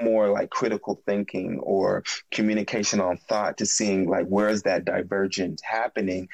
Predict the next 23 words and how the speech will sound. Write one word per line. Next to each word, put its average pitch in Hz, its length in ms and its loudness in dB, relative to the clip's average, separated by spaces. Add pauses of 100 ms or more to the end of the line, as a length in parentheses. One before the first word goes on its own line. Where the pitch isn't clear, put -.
(160)
and 101 100 0
how 110 120 -2
do 104 60 0
we 95 160 2
come 95 280 -2
to, 95 380 2 (280)
uh, 107 120 -2
understanding? 95 640 -2
We 107 120 2
might 110 200 0
not 98 140 0
agree 104 580 -2 (200)
on 98 160 0
that 92 160 0
understanding, 92 640 -2
but 95 140 0
at 92 80 2
least 107 220 0
we 92 80 -2
can 95 100 -4
have 92 200 -4
that - 160 -2
conversation - 760 -4